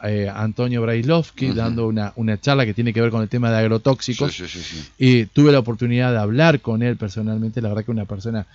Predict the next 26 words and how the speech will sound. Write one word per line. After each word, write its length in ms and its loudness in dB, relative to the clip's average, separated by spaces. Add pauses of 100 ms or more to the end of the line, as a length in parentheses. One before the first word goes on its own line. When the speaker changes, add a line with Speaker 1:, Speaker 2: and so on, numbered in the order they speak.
(200)
Speaker 1:
viste 180 -2
que 60 -4
uno 200 2
lo 100 0
estudia, 520 4
lo 160 0
lee, 380 2 (100)
Speaker 2:
Ujú, 120 -10
ujú. 80 -10
Speaker 1:
eh, 220 0
y 120 -2
que 60 -12
Speaker 2:
Sí, 100 -2
Speaker 1:
lo 80 4
Speaker 2:
una 100 -2
Speaker 1:
tengamos 320 4
Speaker 2:
eminencia, 360 8
hay 80 6
que 120 -2
decirlo 440 4
Speaker 1:
una 100 8
Speaker 2:
hoy, 140 10
Speaker 1:
eminencia, 360 4
Speaker 2:
una 80 -4
Speaker 1:
que 140 6
Speaker 2:
eminencia. 260 -4